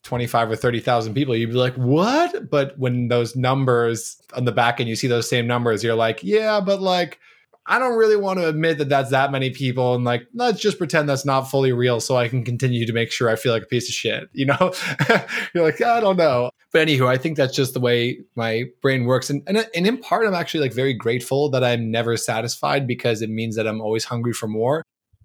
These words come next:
But sometimes that does lead me to that place where I'm totally burnt out and exhausted,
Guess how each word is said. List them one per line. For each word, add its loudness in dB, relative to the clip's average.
But -2
sometimes -2
that -2
does 0
lead -4
me -4
to -6
that -2
place -2
where 0
I'm -4
totally 0
burnt -4
out 0
and -6
exhausted, -2